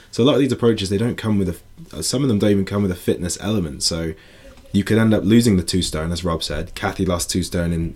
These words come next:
in ninety days, but she may have lost a portion of fat from her body. She may have also lost all of her muscle mass, her metabolism slowed down, and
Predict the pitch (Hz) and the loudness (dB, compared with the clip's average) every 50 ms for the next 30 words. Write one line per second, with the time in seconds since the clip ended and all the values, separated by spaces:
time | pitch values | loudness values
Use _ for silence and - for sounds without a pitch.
0 | - 98 92 87 90 90 87 85 - 90 87 87 82 78 85 95 - - - - | -4 -4 -2 0 0 0 0 -2 -2 -2 0 0 0 0 -2 -4 -6 -10 -10 -8
1 | - - - 95 92 - - 98 104 117 120 120 98 87 85 85 82 80 - - | -8 -4 0 0 2 2 2 2 4 4 4 4 4 2 2 0 -2 -2 -4 -6
2 | - - - - - - - - - - 92 - - - - 131 135 131 - 101 | -8 -10 -8 -10 -8 -8 -10 -10 -8 -8 -8 -8 -10 2 6 6 6 6 4 2
3 | 92 - - - 95 107 127 - - - - - 101 98 95 87 92 87 87 98 | -2 -2 -2 -2 -2 -2 -2 -4 -6 -8 -6 -4 -2 -2 -2 -2 -2 -2 -2 -2
4 | 113 139 - - - - - - - - 98 107 104 101 98 101 107 107 - - | -2 -2 -4 -10 -16 -20 -20 -10 -6 -2 0 2 4 4 4 4 2 2 2 2
5 | 95 98 95 - - - 110 117 117 117 98 104 101 98 98 92 - - 92 85 | 2 2 2 0 0 2 4 4 6 4 4 4 2 2 2 0 0 -2 -2 -2
6 | 80 82 90 104 - - - - - - - - - - - 92 92 - - 113 | -2 -2 -4 -4 -4 -6 -8 -12 -16 -20 -20 -20 -12 -4 -2 -2 -2 0 2 2
7 | 113 113 110 98 92 92 87 - - 92 87 87 80 - 78 76 76 85 95 98 | 2 4 2 2 2 0 -2 0 0 0 0 -2 -2 -4 -6 -4 -4 -4 -4 -4
8 | - - - - - - - - - - - 87 90 90 92 92 92 95 | -6 -10 -20 -20 -20 -20 -20 -20 -20 -10 -6 -4 -2 0 0 0 0 0